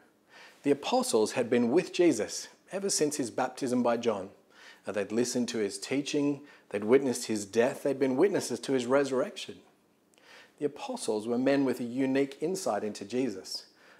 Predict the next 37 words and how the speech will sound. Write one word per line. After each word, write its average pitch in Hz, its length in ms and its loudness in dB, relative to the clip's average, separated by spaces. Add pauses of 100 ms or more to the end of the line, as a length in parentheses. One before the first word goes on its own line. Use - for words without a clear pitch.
Uh, 123 60 -6
they'd 135 180 2
been 131 180 4
chosen 143 580 4
by 104 200 0
Jesus 101 460 -4
and 120 140 -2
prepared 185 640 -2
by 113 200 -4
him 98 260 -10 (440)
for - 140 2
their 123 160 8
role 131 360 6
in 110 120 0
teaching 123 380 -4
the 113 100 0
early 117 200 0
church - 480 -6 (420)
and 120 120 0
laying 135 280 6
down 120 160 4
the 117 80 2
record 104 560 0
of 107 140 -4
what 117 160 -6
would 113 140 -8
become 101 500 -6 (180)
the 104 100 -10
New 107 140 -8
Testament. - 540 -10 (1300)
And 151 80 -8
so 180 100 0
the 165 160 4
early 185 260 6
church - 380 -2
devoted 139 520 4
themselves 110 760 -6